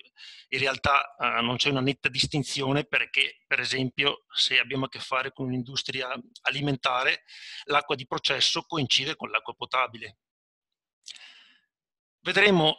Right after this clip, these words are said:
le varie soluzioni proposte da Fluence, analizzeremo qualche caso reale particolarmente interessante e, eh, alla fine una parte, una parte nutrita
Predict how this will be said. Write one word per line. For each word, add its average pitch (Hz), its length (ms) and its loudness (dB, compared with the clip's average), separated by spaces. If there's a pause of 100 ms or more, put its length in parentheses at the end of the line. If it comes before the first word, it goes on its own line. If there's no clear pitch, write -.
le 139 320 0
varie 147 240 0
soluzioni 147 640 -2
proposte 143 500 -4
da 139 80 -4
Fluence, 214 800 -2 (640)
analizzeremo 156 960 2 (360)
qualche 139 360 -2
caso 147 280 0
reale 143 400 0
particolarmente 139 800 -2
interessante 151 1120 0 (480)
e, - 360 0
eh, 123 300 0
alla 160 220 0
fine 214 400 -2
una 147 220 0
parte, 139 520 2 (440)
una 143 160 -4
parte 131 500 0
nutrita 139 640 -4